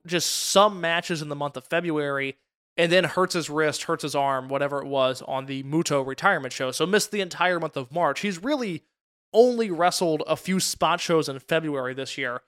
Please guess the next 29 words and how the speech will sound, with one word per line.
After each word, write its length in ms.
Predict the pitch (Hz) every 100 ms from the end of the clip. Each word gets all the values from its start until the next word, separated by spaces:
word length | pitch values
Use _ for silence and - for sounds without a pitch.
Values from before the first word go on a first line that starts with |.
| _ _ _
Hopefully 480 | - 262 254 233 202
he's 220 | 160 170
back, 240 | - 156 151
and 100 | 139
hopefully 340 | 165 165 165
he 140 | 135 147
can 140 | 139
stay 200 | - 131
healthy, 360 | 123 160 156 135
because 300 | 135 139 127
Z-Brats 460 | 170 214 202 175
took 160 | - 160
a 40 |
bit 180 | 139 151
of 80 | 127
a 60 |
hit, 240 | - 147 123
and 80 | 135
that's 140 | 156
something 200 | 180 160
I'll 80 | 123
talk 200 | 151 143
about 140 | 139
in 60 | 123
the 80 | 127
next 260 | 160 -
match 220 | 147 131
as 100 | 123
well. 380 | 135 143 127 117